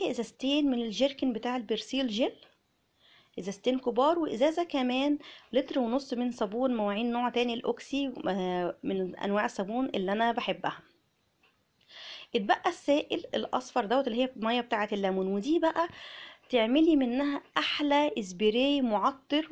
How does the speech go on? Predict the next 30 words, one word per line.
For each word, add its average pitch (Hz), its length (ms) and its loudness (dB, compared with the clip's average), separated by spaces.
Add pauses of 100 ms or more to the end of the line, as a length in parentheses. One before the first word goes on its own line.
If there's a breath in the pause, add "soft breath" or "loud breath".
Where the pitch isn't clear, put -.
(120)
ومعقم. 208 600 0
لو 196 200 2
انا 269 100 2
فضيتها 262 440 -4
في - 200 -4
ازازه، 214 320 0 (380 loud breath)
طبعًا 247 240 4
لازم 247 240 4
بصفيها 247 460 2
عشان 190 200 -2
هستخدم 226 460 -2
ازازه 214 240 -2
بخاخ، 208 340 -2
فلازم 233 260 -2
تتصفى 240 400 -6
عشان 202 220 -6
ما 190 60 -2
يكونش 214 240 -8
فيها - 280 -6
اي 247 240 -4
تفل. - 360 -12 (840 loud breath)
طيب 190 240 2
الازازه 294 460 2
ديت 240 380 0 (100)
هزودها 269 420 2
حبه 320 380 -4
ميه 302 280 4
واحطها 277 320 -6
في 330 100 -8
التلاجة، 269 600 -2